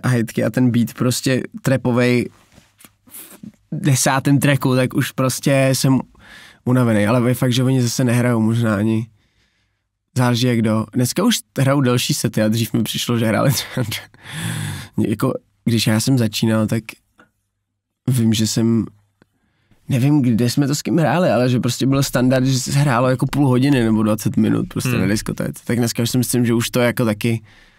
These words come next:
Speaker 1: ty koncerty trvají díl i u, v tom jako v té rapové komunitě.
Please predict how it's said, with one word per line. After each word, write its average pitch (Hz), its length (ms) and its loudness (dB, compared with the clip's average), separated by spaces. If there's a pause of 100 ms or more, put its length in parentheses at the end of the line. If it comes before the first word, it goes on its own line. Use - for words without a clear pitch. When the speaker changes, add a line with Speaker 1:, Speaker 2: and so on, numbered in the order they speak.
(160)
Speaker 1:
ty 120 120 -2
koncerty 104 540 -2
trvají 101 360 -2
díl 98 200 0 (140)
i - 140 -6
u, - 220 -6
v - 160 -16
tom 98 200 -2
jako 101 380 -6
v - 80 -16
té - 140 -4
rapové - 280 -4
komunitě. - 460 -6